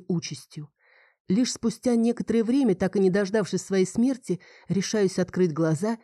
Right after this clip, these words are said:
и приподнять голову. «Мать вашу,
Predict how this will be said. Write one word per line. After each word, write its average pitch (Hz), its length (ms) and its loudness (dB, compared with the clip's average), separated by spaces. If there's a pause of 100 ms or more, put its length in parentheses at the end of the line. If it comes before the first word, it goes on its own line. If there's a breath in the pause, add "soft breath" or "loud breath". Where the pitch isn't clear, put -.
(160 soft breath)
и 180 80 0
приподнять 170 600 0
голову. 143 540 -2 (1040)
«Мать 202 420 -12
вашу, 180 640 -8